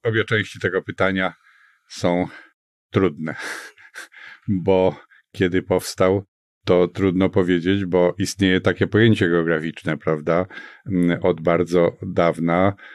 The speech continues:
e, od czasów starożytnych, natomiast w jakimś momencie ono zaczyna być używane przez naszych intelektualistów, czy też ludzi, którzy starają się, e, znaleźć jakieś korzenie, czy wywieść jakąś genealogię,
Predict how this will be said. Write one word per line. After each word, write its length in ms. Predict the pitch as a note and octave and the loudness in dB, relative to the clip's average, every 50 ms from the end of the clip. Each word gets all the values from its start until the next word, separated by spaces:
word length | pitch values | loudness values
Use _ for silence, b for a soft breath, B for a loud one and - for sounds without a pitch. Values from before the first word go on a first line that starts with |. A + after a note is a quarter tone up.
| B B B | B B B
e, 220 | - F#2+ F2 E2+ F2 | -4 0 0 0 2
od 180 | F2+ E2+ - | 0 -2 -2
czasów 340 | - - F2 - - F#2 - | 0 0 0 0 0 -2 -2
starożytnych, 800 | - - F#2+ F2 F2+ F2+ D#2+ E2 E2+ D2+ - F2+ E2+ F2 G2 G2 | 0 2 2 4 4 4 4 2 -2 -2 -2 -2 -2 -2 0 0
natomiast 600 | G#2 F2+ E2+ - F#2 F2+ F2+ F#2 F#2+ F#2 - - G#2 | 0 0 0 0 0 0 2 2 0 0 -2 -4 -2
w 60 | F2 | 0
jakimś 380 | F#2 G2 G#2 - A#2 G#2 - | 0 0 2 2 0 0 2
momencie 600 | G#2 G2 F#2 F2+ F2 E2+ E2+ D#2 - - F#2+ A2 A#2+ B B B B B B B | 2 2 2 2 2 0 -2 -2 0 0 0 0 -2 B B B B B B B
ono 480 | B - F#2 F#2 F#2+ G2 G2+ G#2 A2 - - G2 | B 0 2 4 4 4 4 4 2 0 0 0
zaczyna 500 | F2 F#2+ F2+ - - G#2 F#2+ G#2 G#2 F2+ | 0 0 0 2 2 0 2 2 2 2
być 280 | E2+ F#2+ F2+ - - | 0 -2 -4 -2 0
używane 720 | - G2+ F#2 F#2 G2+ F2 E2 F2 E2 E2 E2+ F2 F2+ G#2 A2+ A#2+ B B B B B | 0 0 2 4 2 2 4 2 2 2 2 2 2 0 -2 -4 B B B B B
przez 360 | - - - F#2+ F#2 F#2 - - | -14 -6 -2 -2 -2 0 0 0
naszych 520 | F#2 F2 F2 E2+ - - G2+ F#2 - - | 0 0 0 -2 0 -2 -2 -2 0 0
intelektualistów, 1040 | G2+ F#2 E2 F#2+ F2+ E2+ - - G2 E2+ E2 E2 D#2+ - - - G2 F#2+ F#2 - | 0 2 2 2 0 0 0 0 0 0 2 0 -4 -6 -4 -2 -2 -2 -2 -6
czy 160 | - - - E2 | -10 -10 -8 -4
też 360 | - F2 F2 - - - - B B B B B | -2 -2 -2 -2 -6 -16 -18 B B B B B
ludzi, 360 | F#2 F2+ F2+ F2 - G2 F#2 | -2 0 0 0 0 -4 -6
którzy 480 | - - - - F2 E2 - F2+ F#2+ G2 B B B B | -6 -4 -2 -2 -2 0 0 -2 -2 -2 B B B B
starają 560 | - - - F#2 E2+ F2 E2+ E2+ F2 F#2 F2+ | -8 0 0 2 4 4 4 4 2 2 0
się, 340 | E2 - - F2 F2 F2+ F#2 - B B B B B B B - G2+ F#2 | -2 -2 -4 -2 -2 -2 -2 -4 B B B B B B B -6 -2 0
e, 180 | F2+ F2 E2+ F2+ | 0 0 0 -2
znaleźć 500 | D#2+ - F2+ F2 F2 F2+ F2+ - - - | -2 0 0 0 2 0 0 -2 -2 -2
jakieś 480 | F#2 E2+ - - - A2+ - - - _ B B B | 0 0 0 0 -2 -2 -2 -4 -10 _ B B B
korzenie, 600 | - - F2+ D#2 C#2+ F2 E2+ F2 F2+ F2+ F2+ F2+ F2+ B B B B | -2 0 0 2 2 0 0 2 2 2 0 0 -2 B B B B
czy 160 | - F#2 D#2+ | -6 -6 -2
wywieść 520 | D2 F2 F#2+ F2+ D#2+ F2 E2+ - - - | 0 2 2 2 2 0 -2 -2 -2 -2
jakąś 360 | F2+ E2+ - - F2 E2+ E2 | -2 -2 0 -2 -2 -2 -2
genealogię, 800 | D2+ F2+ F2 E2+ F2 E2+ E2+ E2+ F2 E2+ E2+ D2 E2 E2+ E2 D#2+ | -2 -2 0 0 0 0 0 2 2 2 0 0 -2 -2 -2 -2